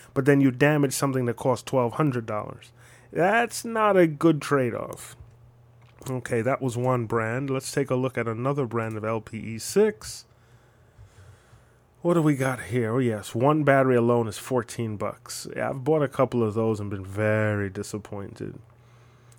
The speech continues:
Um, now, I have some from Wasabi Power. I have some from Rav Power, and I've been pretty happy with those. Once again, they even show, this is Amazon, shows a Canon real battery, or at least we believe it's a real Canon battery for L P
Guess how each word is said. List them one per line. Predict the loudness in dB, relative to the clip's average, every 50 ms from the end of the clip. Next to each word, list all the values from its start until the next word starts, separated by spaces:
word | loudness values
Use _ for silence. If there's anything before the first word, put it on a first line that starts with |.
| -10 -6
Um, | -4 -4 -4 -4 -4 -6 -8 -8 -2
now, | 2 4 4 6 6
I | 6 6 4 6
have | 4 2 2 0 -2 -10 -20 -20 -20 -20 -20 -20 -20 _ _ -12
some | 0 4 4 4 4 4
from | 2 0 2 2
Wasabi | 2 0 0 0 0 2 2 2 2 0 -2
Power. | 0 0 0 0 0 0 -2 -4 -4
I | -2 -2
have | 0 -2 -2
some | -2 0 0 0 0
from | 0 0 -2 0 0
Rav | 0 0 0 0 0 -2 -4
Power, | -6 -4 -4 -4 -4 -4 -2
and | 0 0
I've | 0 2 2
been | 2 2 0 0
pretty | -2 0 0 2 2 2 2
happy | 2 2 2 2 0 -2 -2
with | -2 -2 -4 -6
those. | -6 -6 -6 -6 -8 -10 -12 -14 -20 -20 -20 -20 -20 -20 -20 -20 -20 -16 _
Once | 0 2 4 4 4 4 2
again, | 0 2 4 4 4 4 4 4
they | 4 6 6 6
even | 4 2 2 0 0 0 -2
show, | -2 -4 -2 0 2 2 2 2 0 0 -2
this | -4 -6 -6 -6
is | -4 -2
Amazon, | -2 0 0 -2 -2 -2 -2 -2 -4 -4
shows | -6 -2 0 2 2 2 0 -2
a | -6
Canon | -6 -2 2 2 4 2 2 0 -2 -4 -4 -6
real | -6 -4 -2 0 2 2 2 2 0
battery, | 0 0 0 0 0 -2 -4 -6 -6 -8 -8 -8 -8
or | -8 -8
at | -8 -6
least | -6 -4 -4 -4 -6 -8 -12 -14 -16 -20 -14
we | -8 -4 -4 -4
believe | -2 -2 0 2 2 2 2 2 0
it's | -4 -8 -8 -8
a | -8
real | -6 -6 -6 -8
Canon | -8 -4 -4 -2 -2 -4 -4 -4
battery | -4 -2 -2 -2 -2 -4 -6
for | -6 -6 -8 -6 -4
L | -2 -2 -2 -4
P | -6 -10 -10 -10 -10 -10 -14